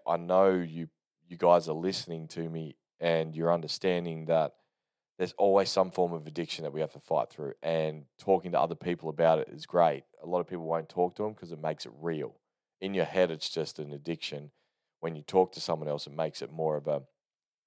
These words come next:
more of a thing. Like, "Oh, shit, I've just told someone what's going on and now they know, so maybe I have to do something about it."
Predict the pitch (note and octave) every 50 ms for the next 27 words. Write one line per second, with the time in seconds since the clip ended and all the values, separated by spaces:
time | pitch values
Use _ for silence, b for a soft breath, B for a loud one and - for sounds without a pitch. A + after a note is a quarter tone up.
0 | _ _ - - F2+ F2+ E2+ E2 D#2+ D#2 D2 D#2+ D#2 D2+ D2+ D2 D2 C#2+ - _
1 | _ _ _ _ _ _ _ _ _ _ _ _ _ _ _ _ _ _ _ _
2 | _ - G2 F2 D2 B1 - - - _ _ - E2 E2+ D#2+ D#2 D2+ D2 - -
3 | - - _ _ - E2+ F2 E2+ D#2 D2 - - - F2 D2+ C#2 C#2+ D2+ E2 E2+
4 | D2+ - - _ _ _ _ _ _ _ _ _ _ _ _ _ _ _ - -
5 | - F2+ F#2 F#2 F2+ - - E2 D#2 D2+ D2+ D2 D2 D2+ D2+ D2+ D2+ - - F#2
6 | E2+ D#2 D#2 D2+ D#2+ E2+ E2+ E2 D#2 D2+ D2 D2 C#2+ D2 C#2+ C#2+ C#2+ _ _ _
7 | _ _ _ _ _ D#2 E2 D#2+ D#2 D2+ E2 F2 F2+ E2 D2 D2 D2 D2+ D2+ D2+
8 | D2+ - - E2 D#2 D#2 D2+ D2+ D2 C#2+ C#2+ C#2+ _ _ _ _ _ _ _ _
9 | _ _ _ _ _ _ _ _ _ _ _ _ _ _ _ _ _ _ _ D#2+
10 | E2 D#2+ D#2+ D2+ D2+ D#2 D#2 D2+ D2+ D2+ - - D#2 - D#2 D2+ - - D2+ C2+
11 | C#2 C#2 C#2+ E2 F2 F2+ E2+ D#2 -